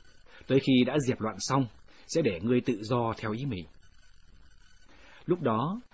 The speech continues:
Quách Tử Nghi cũng đã đến Linh Vũ.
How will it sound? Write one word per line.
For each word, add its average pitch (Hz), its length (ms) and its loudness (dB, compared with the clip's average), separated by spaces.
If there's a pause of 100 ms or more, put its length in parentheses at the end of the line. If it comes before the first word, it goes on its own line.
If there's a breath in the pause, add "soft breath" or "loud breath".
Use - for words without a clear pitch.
(160 soft breath)
Quách 214 220 2
Tử 95 180 -2
Nghi 143 360 2 (280)
cũng 175 140 -6
đã 165 120 -4
đến 160 340 0
Linh 147 220 2
Vũ. 127 260 -4